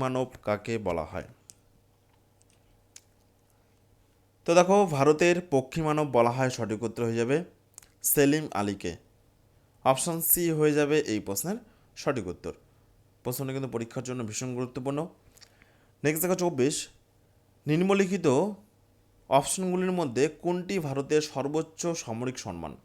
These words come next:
অর্থাৎ ভারতবর্ষের সর্বোচ্চ সামরিক সম্মান কোনটি? তো দেখো, ভারতবর্ষের সর্বোচ্চ সামরিক সম্মান সঠিক উত্তর হবে পরমবীর চক্র। পরমবীর চক্র হচ্ছে ভারতবর্ষের সর্বোচ্চ সামরিক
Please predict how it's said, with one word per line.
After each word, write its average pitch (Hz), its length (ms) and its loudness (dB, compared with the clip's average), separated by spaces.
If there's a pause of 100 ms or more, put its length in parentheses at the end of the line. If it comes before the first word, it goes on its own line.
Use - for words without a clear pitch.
(480)
অর্থাৎ 190 260 4 (560)
ভারতবর্ষের 175 680 2
সর্বোচ্চ 151 400 0 (200)
সামরিক 127 400 -4 (100)
সম্মান 123 360 -4 (140)
কোনটি? 95 360 -4 (1200)
তো - 120 -2
দেখো, 185 160 8 (160)
ভারতবর্ষের 175 680 2
সর্বোচ্চ 147 460 0 (200)
সামরিক 127 420 -4
সম্মান 110 320 -2 (140)
সঠিক 123 280 -6
উত্তর 127 220 -6
হবে 151 140 4 (560)
পরমবীর 147 560 6 (100)
চক্র। 98 240 -2 (1000)
পরমবীর 170 520 4
চক্র 156 200 -2 (100)
হচ্ছে 165 180 -4 (100)
ভারতবর্ষের 123 520 -6
সর্বোচ্চ 104 380 -8 (600)
সামরিক 120 360 -6